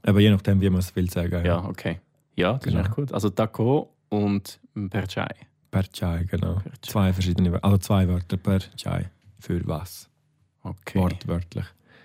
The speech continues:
Speaker 2: Okay. Das, das ist eigentlich schon so ein bisschen mit der Frage, oder? Machen wir noch ein Beispiel. Äh, warum hast du Geld, um gerade bei dem zu bleiben? Wäre dann
Speaker 1: Mhm.
Speaker 2: Taco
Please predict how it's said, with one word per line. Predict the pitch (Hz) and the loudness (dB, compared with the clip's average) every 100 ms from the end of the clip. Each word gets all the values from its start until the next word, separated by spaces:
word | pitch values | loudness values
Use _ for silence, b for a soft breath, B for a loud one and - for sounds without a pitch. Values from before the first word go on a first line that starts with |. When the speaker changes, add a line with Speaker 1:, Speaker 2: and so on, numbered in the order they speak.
| b b | b b
Speaker 2:
Okay. | - 87 - 196 - _ _ - | -10 -8 -6 -6 -8 _ _ -6
Das, | 104 - - | -4 -4 -6
das | 92 90 | -6 -6
ist | 85 - | -6 -4
eigentlich | 147 156 - | -4 -6 -8
schon | 139 | -6
so | 156 | -6
ein | 151 | -4
bisschen | 160 156 | -4 -2
mit | 151 - | -4 -8
der | 165 | -6
Frage, | 185 120 | -4 -2
oder? | 113 143 139 - | 0 -2 -4 -6
Machen | 110 113 107 113 | -2 0 2 0
wir | |
noch | 110 | 0
ein | - | 0
Beispiel. | 165 - 98 95 B B - | -2 -2 -6 -6 B B -2
Äh, | 101 107 104 | 0 0 0
warum | 104 113 127 127 127 - - | -2 0 2 2 -2 -6 -8
hast | 98 - | -6 -4
du | 101 | -2
Geld, | 98 92 92 - - | 0 0 -2 -8 -8
um | 95 | -4
gerade | 92 90 | -4 -4
bei | 98 | -4
dem | 85 85 | -4 -4
zu | |
bleiben? | 87 92 | -4 -2
Wäre | 90 95 | -2 -2
dann | 98 85 87 | -2 0 4
Speaker 1:
Mhm. | 98 98 117 B B B _ - | 4 6 2 B B B _ -4
Speaker 2:
Taco | 98 95 110 123 151 - | -4 -2 -2 0 0 -4